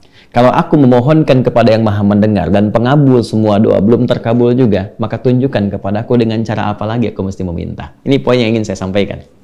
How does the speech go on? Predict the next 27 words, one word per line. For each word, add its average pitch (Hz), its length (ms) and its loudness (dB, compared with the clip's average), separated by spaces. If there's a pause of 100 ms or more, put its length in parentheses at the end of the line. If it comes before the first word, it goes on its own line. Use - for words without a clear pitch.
(680)
<laughs> - 480 -4 (280)
Maka 143 200 2
ketika - 540 0
permohonan 139 580 4
diiringi 170 640 6
dengan 101 320 4
kata-kata 92 480 -4
tadi 104 460 -4
yang 127 240 6
menyentuh 165 400 4
sifat 135 340 0
rahmatnya 123 540 -4
Allah, 101 340 -6 (300)
Rahman 131 480 2
dan 117 160 2
Rahimnya, 113 480 -2 (260)
maka 180 240 2
apa 185 140 4
yang 156 80 4
terjadi? 101 500 0
Ayat 101 220 -2
tiga 120 160 2
puluh 123 160 0
sembilan-nya, 123 720 -2
فَنَادَتْهُ 95 540 0
الْمَلَائِكَةُ 104 800 2
وَهُوَ 101 340 2